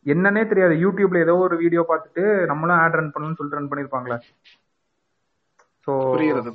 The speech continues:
Speaker 2: புரியுறது.
Speaker 1: ஆமா.
Speaker 2: ம்.
Speaker 1: So, நீல்சன் ரிப்போர்ட்ல மார்க்கெட்டர்ஸே இப்படி இருக்காங்க அப்படின்னா, எனக்கு அதுதான் கொஞ்சம் பரிதாபமான இதா வந்து இருந்துச்சு. So,
Speaker 2: ம்.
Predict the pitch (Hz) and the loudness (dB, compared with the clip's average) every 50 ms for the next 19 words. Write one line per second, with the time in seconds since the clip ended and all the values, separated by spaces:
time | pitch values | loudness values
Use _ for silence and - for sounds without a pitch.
0 | - - 143 139 139 127 113 110 117 113 - - - 127 131 123 113 - 127 127 | -10 -10 -8 -6 -6 -6 -6 -8 -10 -10 -10 -14 -20 -18 -18 -16 -14 -10 -10 -8
1 | 135 151 170 185 180 - 196 190 175 180 175 175 180 175 175 180 196 208 214 202 | -4 -4 -4 -4 -2 -2 -2 0 0 -2 -2 0 -2 -2 0 2 2 2 4 4
2 | 190 175 165 151 139 131 127 120 120 120 131 156 180 175 175 208 175 202 190 190 | 2 2 2 0 -2 -4 -6 -8 -2 2 2 2 2 2 -2 0 0 0 0 2
3 | 220 208 208 208 185 190 180 175 - 190 180 180 185 190 175 160 165 185 196 185 | 0 0 0 2 -2 -2 -2 0 -2 -2 -2 0 -2 -2 -2 -2 -4 -4 -4 -4
4 | 151 127 131 147 170 175 170 160 156 151 139 135 - 127 - 143 156 147 151 147 | -4 -4 -4 -2 -2 -2 -2 -4 -4 -6 -8 -6 -6 -6 -2 -2 -2 -2 -2 -4
5 | 143 143 147 151 151 147 135 131 135 135 131 131 135 127 131 131 131 127 127 123 | -4 -4 -2 -2 -2 -4 -4 -2 -2 -2 -2 -4 -4 -4 -4 -4 -4 -6 -8 -12
6 | 120 _ 135 165 233 247 - _ _ _ _ _ _ _ _ - 147 143 139 139 | -12 _ -10 -10 -10 -10 -14 _ _ _ _ _ _ _ _ -2 0 2 2 0